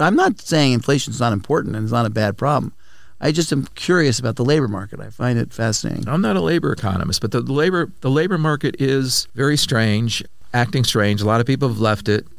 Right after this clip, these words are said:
Speaker 2: Are they gonna come back in? And you'd think, you'd think with high inflation, they'd have to come back in, but, but they're not yet. So the participation rate's pretty low, sixty percent, something like that,
Speaker 1: Yeah.
Speaker 2: sixty-one.
Speaker 1: Sixty-two, yeah.
Speaker 2: Yeah.
Speaker 1: So, um,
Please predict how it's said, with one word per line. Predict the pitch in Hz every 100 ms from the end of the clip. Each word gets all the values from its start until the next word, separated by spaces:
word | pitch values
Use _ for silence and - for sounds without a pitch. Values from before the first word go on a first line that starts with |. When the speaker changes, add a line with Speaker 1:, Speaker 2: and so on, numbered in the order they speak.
| 95
Speaker 2:
Are | - 120
they | 123
gonna | 127 127
come | 139 135
back | 123 120
in? | 151 202 202 -
And | 131 - - -
you'd | 139 139
think, | 175 180 -
you'd | 131 113
think | 170 165
with | 147 135 - - -
high | - 143
inflation, | 151 139 151 165 135 120 - -
they'd | 110
have | 127 165
to | 143
come | - 87
back | 82 85 87
in, | 87
but, | 101 101 - - -
but | 110
they're | 113 113
not | 135 104
yet. | - - - - - -
So | - 110 104 101 - - - - - -
the |
participation | - 117 143 - 135 135 127
rate's | 123 123 - -
pretty | 123 117
low, | 104 120 143
sixty | - 120 123
percent, | 117 95 101 147 -
something | - - 87
like | 135
that, | - 76 165
Speaker 1:
Yeah. |
Speaker 2:
sixty-one. | - - 113 123 117 123
Speaker 1:
Sixty-two, | 160 - 143 120 110 139
yeah. | 139 127
Speaker 2:
Yeah. | 113 101 196
Speaker 1:
So, | 185 165 160 -
um, | 170 160 156 156